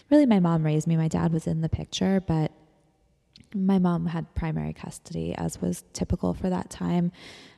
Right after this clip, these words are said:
Um, and I know that my mom was really, really doing the very best that she could at the time. But because of her, what she was struggling with and what she was going through,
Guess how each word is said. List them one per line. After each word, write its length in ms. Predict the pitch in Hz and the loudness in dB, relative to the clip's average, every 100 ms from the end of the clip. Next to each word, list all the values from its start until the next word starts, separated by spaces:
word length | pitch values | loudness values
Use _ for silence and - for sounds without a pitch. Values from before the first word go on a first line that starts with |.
| - | -6
Um, 360 | 196 185 180 170 | -2 2 0 0
and 100 | - | 2
I 80 | 226 | 4
know 240 | 226 240 285 | 6 6 4
that 120 | 339 | 4
my 120 | 277 | 4
mom 320 | 185 170 170 | 6 4 4
was 200 | 170 165 | 2 0
really, 760 | 175 170 175 175 170 175 180 - _ - | -4 0 0 2 2 2 0 -4 _ -2
really 420 | 175 180 165 180 | 4 4 6 2
doing 380 | - 151 160 156 | 2 0 2 0
the 60 | |
very 320 | 143 73 - - | 0 -2 -4 -4
best 280 | - - - | -8 -6 -8
that 120 | - | -6
she 140 | - | -6
could 220 | 170 160 147 | -4 -2 -4
at 140 | - | -6
the 60 | - | -10
time. 560 | - 160 156 190 226 - - - - - - - - _ - | -6 -2 0 2 0 -4 -16 -20 -20 -20 -20 -20 -20 _ -4
But 440 | - 190 180 175 - - - _ _ | 2 4 4 2 -2 -12 -20 _ _
because 640 | 190 - - - 214 208 208 | -4 -2 -6 -4 0 2 0
of 120 | 170 | -2
her, 160 | - | -6
what 240 | - 190 175 | -2 0 2
she 260 | - 202 | 0 2
was 160 | 190 185 | 4 4
struggling 420 | - 160 - - | 2 2 2 -2
with 180 | - - | -4 -4
and 100 | 170 | -2
what 160 | 170 - | -2 -2
she 280 | - 208 202 | -2 4 4
was 180 | 180 | 2
going 340 | - 156 160 175 | -2 -2 -2 -4
through, 360 | - 220 220 | -2 0 0